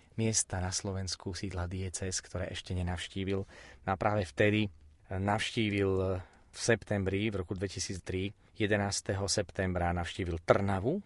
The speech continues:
ktorú ešte predtým nenavštívil, a potom ďalej dvanásteho septembra na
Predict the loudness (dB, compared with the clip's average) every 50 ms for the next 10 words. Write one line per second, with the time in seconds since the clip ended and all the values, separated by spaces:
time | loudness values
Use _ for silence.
0 | -10 -18 -20 -20 -20 _ _ _ -20 -20 -20 -20 -20 -12 -6 -6 -4 -4 -4 -4
1 | -6 -6 -8 -8 -10 -8 -6 -6 -6 -4 -4 -4 -2 -2 -4 -4 -6 -6 -4 -2
2 | 0 0 0 -2 -2 -2 0 0 2 4 4 4 4 4 4 2 2 0 -4 -8
3 | -14 -20 -20 -20 -20 -18 -6 2 6 8 8 8 8 6 2 2 2 2 2 4
4 | 2 2 2 0 -2 -2 -2 -2 -2 0 0 -2 -2 -2 -2 -2 -4